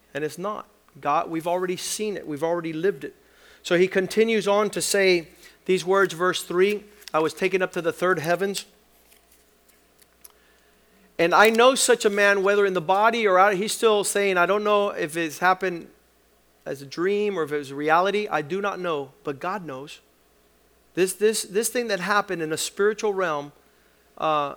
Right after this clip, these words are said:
is so real. Verse four, "I want to continue to receive those," he says. "How he was caught up into paradise and heard inexpressible words." Paul is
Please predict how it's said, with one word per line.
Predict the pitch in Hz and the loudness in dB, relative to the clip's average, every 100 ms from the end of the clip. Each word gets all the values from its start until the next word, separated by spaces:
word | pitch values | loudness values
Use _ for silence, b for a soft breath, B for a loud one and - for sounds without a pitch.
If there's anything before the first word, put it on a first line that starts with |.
| - | -8
is | 156 143 | -8 -4
so | - 208 202 | -2 2 0
real. | 185 214 180 139 - _ _ | 0 -6 -6 -8 -12 _ _
Verse | 160 180 170 | -4 -2 -2
four, | - 196 165 - - | -6 -4 -4 -8 -4
"I | 156 | -4
want | 185 196 | -2 -4
to | |
continue | 196 175 160 202 202 | -4 -6 -4 -4 -4
to | 180 | -4
receive | 170 156 - 240 208 | -4 -6 -6 -6 -4
those," | 170 143 | -6 -6
he | 147 | -8
says. | - 143 135 - b b b b b b b _ _ _ - | -6 -6 -8 -16 b b b b b b b _ _ _ -6
"How | - 208 220 | 4 4 4
he | 196 | -4
was | 196 175 | -4 -4
caught | - - 208 220 | -6 -2 0 0
up | 208 | 0
into | 196 175 | -2 -6
paradise | 160 - 214 208 165 151 151 | -8 -2 -2 0 0 0 -4
and | - 165 | -8 -8
heard | 151 - 220 208 165 - | -8 -6 -2 -2 -4 -6
inexpressible | - 220 226 220 - - 208 208 - 185 180 | -4 -2 -2 -4 -8 -6 -4 -4 -4 -6 -6
words." | 165 185 202 147 - - _ _ _ _ _ _ _ _ _ _ _ _ _ _ _ _ _ _ _ _ _ _ _ _ _ _ _ _ _ _ _ - - - | -4 -2 -2 -4 -8 -20 _ _ _ _ _ _ _ _ _ _ _ _ _ _ _ _ _ _ _ _ _ _ _ _ _ _ _ _ _ _ _ -20 -20 -2
Paul | 208 247 240 | 2 2 2
is | 185 | -2